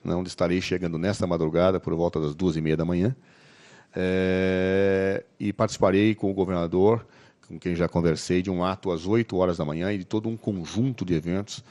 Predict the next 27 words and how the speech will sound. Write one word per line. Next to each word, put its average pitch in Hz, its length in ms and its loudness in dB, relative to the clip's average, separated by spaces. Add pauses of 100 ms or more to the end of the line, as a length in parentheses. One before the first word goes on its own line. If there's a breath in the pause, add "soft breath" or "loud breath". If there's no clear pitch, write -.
(340 loud breath)
eh, 95 280 0
na 98 180 -4
cidade 87 500 -2
de 87 80 -6
Fortaleza. 92 840 -2
Outros 113 340 -2
membros 101 340 0
do 98 120 -2
Ministério 92 480 0
da 90 80 0
Justiça - 320 -8
também 92 180 -2
estarão 87 320 -4
se - 100 -10
deslocando, 101 540 0
o 90 40 -4
minis-, 87 280 -10
o 98 80 -4
secretário 90 400 0
Marivaldo 87 400 0
estará 87 240 -2
na 87 80 -2
Bahia, 85 380 0
em, 87 320 -6
em, 85 240 -12 (440 loud breath)
em 95 60 0
Barreiras, 107 720 4